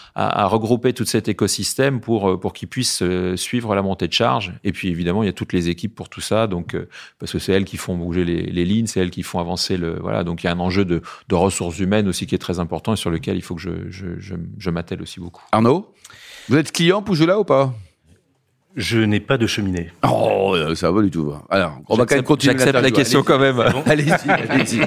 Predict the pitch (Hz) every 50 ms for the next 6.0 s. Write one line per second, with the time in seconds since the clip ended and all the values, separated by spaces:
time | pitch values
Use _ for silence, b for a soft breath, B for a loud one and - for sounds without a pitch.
0 | - - 131 127 120 160 170 180 - - 190 185 - - - 185 175 156 - 147
1 | 143 139 139 139 - 123 127 135 - 143 135 - 131 123 123 110 110 110 110 107
2 | 101 101 110 - - - - - 156 135 92 104 123 135 127 104 101 120 120 113
3 | 117 120 120 117 117 123 120 120 113 110 101 104 - - 107 123 127 113 135 151
4 | - 135 110 101 104 104 - - 120 113 101 - 117 104 110 101 - - 127 117
5 | 107 98 90 85 - - 85 85 82 82 82 82 80 80 78 76 73 73 76 73
6 | 76